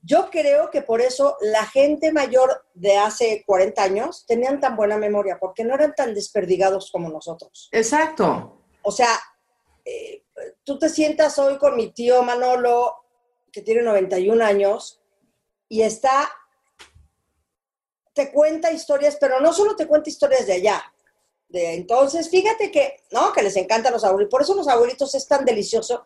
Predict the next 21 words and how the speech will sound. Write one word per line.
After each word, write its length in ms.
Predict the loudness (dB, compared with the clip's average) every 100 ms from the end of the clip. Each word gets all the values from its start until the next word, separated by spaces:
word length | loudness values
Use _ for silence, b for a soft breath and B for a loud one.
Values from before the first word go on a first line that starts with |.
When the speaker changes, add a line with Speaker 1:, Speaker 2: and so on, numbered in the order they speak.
| _
Speaker 1:
sentarse 440 | -2 0 0 -2 0
a 40 |
platicar 400 | -2 0 0 0
con 120 | 0
ellos. 220 | -2 -2 -4
Speaker 2:
Ay, 220 | -2 0
sí. 360 | -2 -4 -4 -6 _ _
Speaker 1:
Porque 280 | -6 -2 -2
tienen 560 | 0 0 2 2 0 0
de 120 | 2
veras 520 | 2 2 0 -4 -10
una 240 | -2 0 2
memoria 600 | 0 0 -2 0 0 0
y 120 | 0
te 100 | -2
cuentan 260 | -2 0 0
unas 260 | -2 -4
historias 640 | -10 -14 -2 0 2 0 0
deliciosas. 680 | -2 0 0 -2 -8 -14 b b b b b
Mi 160 | -4 -4
tío 240 | 0 2